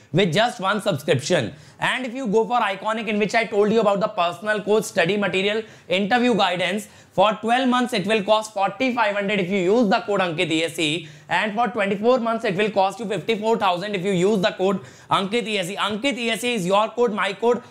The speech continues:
our code, and that will give you an instant ten percent discount over and above whatever Unacademy is offering you.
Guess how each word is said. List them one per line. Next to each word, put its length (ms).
our 320
code, 360
and 260
that 220
will 140
give 180
you 120
an 120
instant 560
ten 180
percent 300
discount 500
over 220
and 220
above 220
whatever 260
Unacademy 640
is 80
offering 400
you. 220